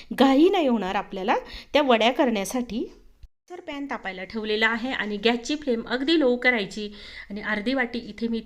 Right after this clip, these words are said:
तीळ घेतलेला आहे. तीळ हा मस्त खमंग असा तडतड होस तर भाजून घ्यायचा आहे. दोन ते तीन मिनिटात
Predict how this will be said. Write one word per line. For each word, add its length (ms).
तीळ 180
घेतलेला 400
आहे. 240
तीळ 200
हा 220
मस्त 280
खमंग 480
असा 280
तडतड 400
होस 260
तर 100
भाजून 360
घ्यायचा 340
आहे. 220
दोन 280
ते 140
तीन 180
मिनिटात 320